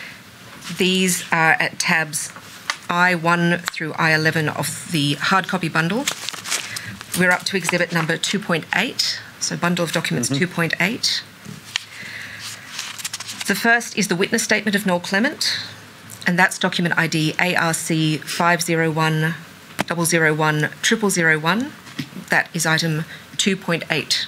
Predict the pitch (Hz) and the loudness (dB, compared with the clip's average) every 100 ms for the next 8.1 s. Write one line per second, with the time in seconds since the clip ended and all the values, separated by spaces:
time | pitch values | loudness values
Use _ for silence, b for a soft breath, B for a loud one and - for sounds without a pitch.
0 | - - 160 - 160 185 254 - - - | -10 -4 -4 0 0 0 0 -6 -18 -20
1 | - - - - - - - - - - | -18 -18 -18 -18 -18 -18 -20 -20 -20 -20
2 | - - B B B B B B - - | -14 -12 B B B B B B -16 -20
3 | - - - - 240 240 254 233 208 220 | -20 -20 -4 0 2 4 4 4 4 4
4 | 220 175 - 151 107 - - - - - | 4 4 2 0 0 0 -6 -8 -10 -14
5 | - - - - - - - 185 190 - | -16 -18 -18 -18 -12 -6 -2 0 0 -2
6 | - - - - 214 - 165 160 180 277 | -8 -6 -4 0 0 0 -2 0 0 0
7 | - - - 175 175 170 175 165 156 - | -6 -8 -4 0 2 4 4 4 4 0